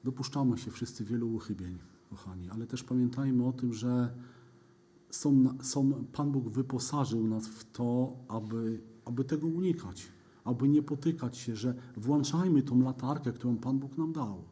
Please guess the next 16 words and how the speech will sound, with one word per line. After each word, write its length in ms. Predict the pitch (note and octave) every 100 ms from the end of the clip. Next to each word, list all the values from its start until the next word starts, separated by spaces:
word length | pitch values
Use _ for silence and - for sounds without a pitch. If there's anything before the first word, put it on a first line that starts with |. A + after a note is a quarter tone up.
| - - _ _ _ - - - - -
I 60 | A#2
też, 220 | - C#3+
kochani, 680 | C#3+ C#3 C#3+ C#3+ C#3+ C#3 - - - - - - - _ _ _ -
kiedy, 640 | C#3 C3 C3+ C3+ C3 C3 - - - - - - - - - - - - _ _ _ _ - - _
kiedy 200 | - A#2+
coś 220 | B2 D3 -
takiego 360 | C#3+ C#3+ C#3
się 180 | C3+ C3+
zdarzy, 460 | B2 C3+ B2+ A2 G#2+
to 120 | A2
przychodźmy 580 | - A2+ - B2+ - C#3
do 120 | C3+
Boga, 400 | A2 G2+ G2+ G2 - - - _
prośmy 400 | - A#2 B2 C3
o 40 | B2
wybaczenie 720 | A#2+ A#2+ A#2+ A2 G#2 G#2 G#2